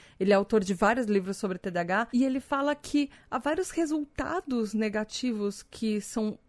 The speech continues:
eh, que vêm do T D A H, e até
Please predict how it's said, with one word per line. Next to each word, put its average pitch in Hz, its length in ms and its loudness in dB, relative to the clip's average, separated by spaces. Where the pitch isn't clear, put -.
eh, 196 160 -2
que 226 160 -6
vêm 247 400 0
do 202 100 2
T 196 220 -4
D 180 80 -6
A 190 80 -6
H, 175 300 -4
e 208 120 2
até 247 640 -2